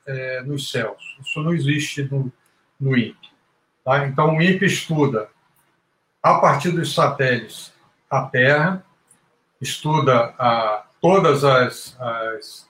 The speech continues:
as esferas do imp, né, do, do planeta, né? É, magnetosfera, pontos da estratosfera, é, como há uma interação, né, do espaço com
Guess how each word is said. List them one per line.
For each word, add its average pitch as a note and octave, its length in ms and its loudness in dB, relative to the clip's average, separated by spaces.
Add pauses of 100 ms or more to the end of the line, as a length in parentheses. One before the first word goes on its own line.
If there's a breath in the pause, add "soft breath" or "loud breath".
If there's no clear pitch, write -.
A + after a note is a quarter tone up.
as C#3 160 0
esferas D3 840 2
do A#2 160 -2
imp, F3 320 0 (100)
né, B2 180 -10
do, A#2+ 560 -4
do B2 120 -12
planeta, B2+ 680 0
né? D3+ 280 -2 (260 loud breath)
É, C3+ 160 0
magnetosfera, C3+ 1400 2 (1040)
pontos C#3 460 0
da C3 100 2
estratosfera, B2+ 1160 -2 (320 soft breath)
é, C3 120 -10
como D#3+ 420 2
há D3 220 6
uma C#3 220 0
interação, D3 920 -2 (640)
né, C#3+ 160 0
do C3+ 140 -4
espaço C#3+ 880 -2
com D3+ 400 -2